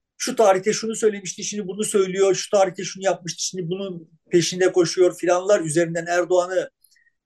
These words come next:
zor duruma düşürecek bir malzeme ü-, üretmeye çalışıyor isen böyle malzeme çok, sınırsız yani. Saatlerce video yapmak gerekiyor.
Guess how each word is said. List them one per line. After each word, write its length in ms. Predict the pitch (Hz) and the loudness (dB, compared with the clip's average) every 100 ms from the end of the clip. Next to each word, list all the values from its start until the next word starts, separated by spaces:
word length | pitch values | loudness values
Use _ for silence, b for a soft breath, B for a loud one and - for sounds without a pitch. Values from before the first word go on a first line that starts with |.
| - | -2
zor 360 | 185 220 233 | 4 6 4
duruma 320 | 208 185 165 | -2 -2 -2
düşürecek 800 | 143 - 175 180 165 170 - - _ _ _ _ | -4 -12 -2 -2 0 -4 -6 -20 _ _ _ _
bir 200 | 135 165 | -8 -6
malzeme 500 | 156 151 165 180 190 175 | -2 0 2 0 -2 -2
ü-, 160 | 165 170 _ | -2 -2 _
üretmeye 440 | 151 170 - 202 170 | -2 -2 0 -2 -2
çalışıyor 400 | 175 175 277 285 | -2 -4 -10 -4
isen 240 | 269 196 | -4 0
böyle 120 | 185 | 0
malzeme 460 | 220 175 156 247 285 | 2 2 2 0 0
çok, 320 | - 220 - _ | 2 0 0 _
sınırsız 580 | - 226 226 - 262 180 | -12 -6 -6 -6 -8 -6
yani. 280 | 120 95 _ _ _ b b b | -6 -8 _ _ _ b b b
Saatlerce 680 | - 185 180 185 285 269 247 | -4 0 0 2 0 0 -4
video 260 | 185 151 127 | -8 -8 -6
yapmak 420 | 120 - 117 - | -8 -12 -18 -14
gerekiyor. 540 | 113 107 _ 220 294 | -12 -12 _ -14 -14